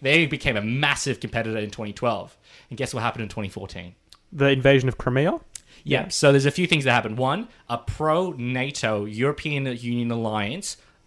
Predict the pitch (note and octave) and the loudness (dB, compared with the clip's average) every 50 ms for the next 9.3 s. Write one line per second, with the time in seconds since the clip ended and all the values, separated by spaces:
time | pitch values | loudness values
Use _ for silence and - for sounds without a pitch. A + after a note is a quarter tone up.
0 | _ - A#2 A2+ A2 G#2+ G#2+ G#2 F#2+ - - _ _ _ _ _ _ _ _ _ | _ -2 0 2 2 2 0 -2 -4 -8 -12 _ _ _ _ _ _ _ _ _
1 | _ _ _ _ - A2+ A2 G#2+ G2+ G#2 - - C3 B2 - B2+ A#2+ - - - | _ _ _ _ -8 -6 -4 -4 -4 -6 -6 -6 -6 -4 -4 -6 -6 -8 -8 -10
2 | B2 - - - A2 G2+ B2 F#3 - - - B2+ B2 B2 B2 C#3 - - D#3 - | -10 -10 -8 -4 -4 -4 -2 -4 -6 -8 -6 -4 -2 -2 -2 -2 -4 -8 -8 -4
3 | C#3+ B2+ A#2+ - B2+ A#2+ A#2+ A#2 A2+ - - A2 G2 G2 G#2 C3 F#3+ - _ _ | -4 -4 -4 -4 -4 -2 -2 -2 -2 -2 -2 -2 -2 -2 -4 -6 -10 -12 _ _
4 | - - - _ _ - D3 D#3 D#3 D#3 D3 C#3 - - B2 A#2 A2+ A#2+ C3+ D3+ | -20 -20 -20 _ _ -2 0 0 2 0 0 -2 -4 -4 -4 -2 -2 -4 -4 -8
5 | D3 _ _ _ - A2 - - C#3 C#3+ C#3 C3 C3 B2+ B2 - - - - F3 | -10 _ _ _ -12 -10 -6 -4 -2 -2 -2 -2 -2 -4 -4 -6 -8 -2 0 0
6 | G#3 F#3+ D#3+ C#3+ C3+ - - B2+ A2+ A#2 B2+ C3 A#2 G#2+ G#2 G#2 G2+ - A2+ A2 | 2 2 2 2 0 0 -2 -2 -4 -4 -4 -4 -4 -4 -4 -4 -2 -2 -2 -2
7 | A2+ B2 B2+ - A#2 A#2 A2+ - - - - C#3+ C3+ - - - A2+ G#2+ G#2 A#2+ | -2 -4 -6 -4 -4 -4 -2 -4 -4 -4 -2 -4 -4 -4 -2 0 0 0 0 -2
8 | - B2 A2+ A2+ G#2 A2 A#2+ A2+ A2 A2 - - - A2+ G#2+ G#2 A#2+ B2+ A#2+ A2 | -4 -6 -6 -6 -6 -4 -4 -4 -4 -4 -4 -2 0 0 2 2 0 -2 -4 -4
9 | G#2 G2+ G2+ G#2 C3 - | -4 -4 -4 -6 -6 -8